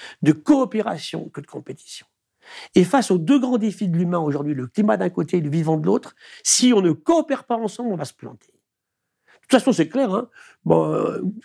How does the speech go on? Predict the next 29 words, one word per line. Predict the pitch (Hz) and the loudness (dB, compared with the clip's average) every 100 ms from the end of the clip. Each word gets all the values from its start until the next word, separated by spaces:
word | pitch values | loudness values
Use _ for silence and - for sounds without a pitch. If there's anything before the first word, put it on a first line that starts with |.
| _ | _
je | - | -10
sais | |
pas | - | 0
si | 185 185 | 2 2
tu | 156 | 0
te | - | 2
rappelles | 170 208 202 | 0 2 0
le, | 196 165 160 156 | 2 0 0 -2
le | 165 160 | 0 0
petit | 170 - 160 | -2 -2 0
pamphlet | 151 143 180 | 0 0 0
de | 165 | 2
Pas-Calais | 151 127 123 156 175 185 | 0 -2 -2 0 0 0
qui | 147 | -2
était | 131 | -4
un | |
compagnon | 131 - 143 147 | -4 -4 -2 -2
de | 143 | -4
Cousteau, | - 135 - 185 | -6 -8 0 0
hein. | 151 | 0
En | 147 | 0
deux | 151 | 2
mille | 190 170 | 2 0
six, | - 196 - - - - | -4 -4 -6 -14 -20 -6
il | - | -2
sort | - 170 | 0 2
ce | |
petit | 147 165 180 | 2 0 0
livre, « | 190 185 139 | 2 2 -2